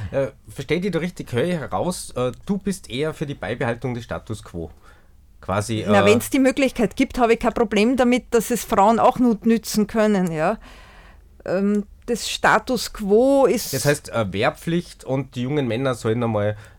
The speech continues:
Speaker 1: da, äh, quasi auch mal was dann tun für die, für die, äh, Gesellschaft.
Speaker 2: Na, Wehrpflicht ist sicher nicht etwas, was man für die Gesellschaft tut, sondern grundsätzlich etwas, das man gegen die Gesellschaft tut, ja. Ähm,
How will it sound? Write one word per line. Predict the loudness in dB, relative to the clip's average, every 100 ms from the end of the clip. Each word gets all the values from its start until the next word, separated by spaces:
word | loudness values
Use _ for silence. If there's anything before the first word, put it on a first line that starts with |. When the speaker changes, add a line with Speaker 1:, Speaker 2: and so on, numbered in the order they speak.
| -8
Speaker 1:
da, | -4 -4 -8 -14 -8
äh, | -6 -6 -10 -16 -20 -20 -20 -20 -20 -20 -10
quasi | -4 -4 -4 -4 -4
auch | -2 0
mal | 0 -2
was | -6
dann | -6 -6 -8
tun | -8 -8 -6
für | -6
die, | -6 -8
für | -10
die, | -8 -8 -8
äh, | -8 -8 -8
Gesellschaft. | -8 -6 -4 -2 -2 4
Speaker 2:
Na, | 4
Wehrpflicht | 6 4 2 0 0
ist | 0
sicher | 4 6
nicht | 6 6
etwas, | 2 2 2
was | 2 4
man | 4
für | 4 2
die | 4
Gesellschaft | 0 4 4 4 2 0
tut, | -4 -4
sondern | 0 2 2
grundsätzlich | 2 0 -2 -4 -4 -2
etwas, | -2 -4 -4
das | -2
man | 0 0
gegen | 0 2 2
die | 2
Gesellschaft | -2 2 0 2 0 0 0
tut, | 0 -2 -2
ja. | 0 0 0 -10 -12 -14 -14 -8
Ähm, | 0 2 4 4 2